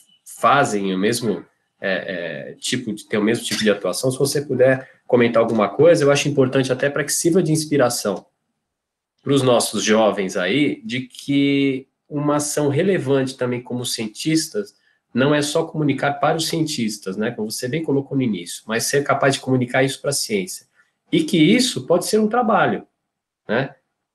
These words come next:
Não necessariamente a pessoa precisa continuar o seu trabalho de tese, né, e, e, e retornar para a sociedade o que foi investido nela. Mas ser alguém capaz de fazer essa interlocução, né, da ciência com a sociedade é extremamente relevante,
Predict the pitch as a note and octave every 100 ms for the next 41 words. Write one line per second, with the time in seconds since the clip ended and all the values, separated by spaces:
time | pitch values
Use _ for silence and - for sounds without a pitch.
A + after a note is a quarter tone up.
0 | _ C3 G#3 G3 F#3 F#3 D#3 D#3+ D#3+ D#3+
1 | D3 D#3+ D3 - D#3 D3 C#3 C#3 C3+ C3
2 | - C3 B2 G#2+ A2 A2 G#2 - - A2+
3 | D3 D3+ - _ _ _ _ - B2+ D#3
4 | - B2 A#2 A#2 B2 - A2+ C3 C#3+ C#3+
5 | C3 C#3 C#3 - B2+ B2 A2+ C3 C#3 C#3
6 | - C3+ C3 C3 - C3+ B2+ G2 D#2+ D#2
7 | _ _ _ - A2 A2 - F3 F3+ D3+
8 | C#3+ C#3 C3+ B2+ A#2 A#2+ D3 - D#3 C#3
9 | C3 B2+ - - G#2+ G#2+ _ _ _ _
10 | - A2 G2+ A2 - G#2+ B2 C#3+ - A2+
11 | - A2+ - G#2+ C3 C#3+ - C#3 C3+ D3
12 | D#3+ D3+ C#3+ C3+ B2 A2+ B2 D#3+ E3